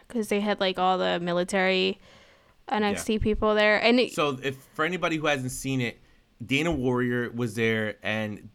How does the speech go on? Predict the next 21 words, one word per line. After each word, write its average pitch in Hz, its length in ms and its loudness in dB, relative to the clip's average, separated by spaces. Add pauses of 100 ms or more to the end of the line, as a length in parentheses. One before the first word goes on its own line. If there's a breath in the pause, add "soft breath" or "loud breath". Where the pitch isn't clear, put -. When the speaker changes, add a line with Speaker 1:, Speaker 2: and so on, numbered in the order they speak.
(140)
Speaker 2:
with 127 260 -2
W 123 260 0
W 107 140 -4 (100)
E, 101 80 -14 (220 loud breath)
and 117 120 0
it 127 40 2
was, 131 160 0
like, 117 200 0 (140)
all 131 280 4
veterans. 113 540 -2
So 107 240 -2
it - 20 -4
was, 104 160 -6
like, 107 340 -2
the, 110 140 -10
the 107 140 -8
Forgotten 123 460 -2
Sons 131 300 -2
were 123 120 -2
there. 120 300 0 (300 soft breath)
Um, 101 460 0